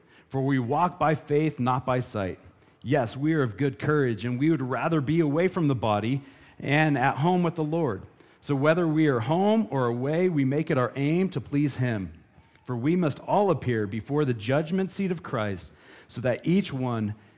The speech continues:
may receive what is due for what he has done in the body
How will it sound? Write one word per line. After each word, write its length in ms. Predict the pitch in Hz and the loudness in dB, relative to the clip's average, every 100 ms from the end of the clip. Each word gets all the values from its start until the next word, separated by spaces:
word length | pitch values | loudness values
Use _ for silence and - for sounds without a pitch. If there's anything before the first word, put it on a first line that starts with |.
| - | -4
may 140 | 123 | -2
receive 720 | 127 110 - 175 147 107 90 101 | 0 -2 0 2 2 0 -4 -6
what 160 | 117 | -4
is 160 | 110 98 | -4 -6
due 520 | 90 131 156 190 196 - _ _ _ | -2 0 0 0 -4 -12 _ _ _
for 100 | 120 | -8
what 240 | 107 123 104 | -2 -2 0
he 120 | 120 | -2
has 140 | 95 | -2
done 300 | 90 139 165 | -2 0 2
in 80 | 170 | 0
the 60 | 156 | 0
body 520 | 123 104 92 87 | 0 0 -2 -6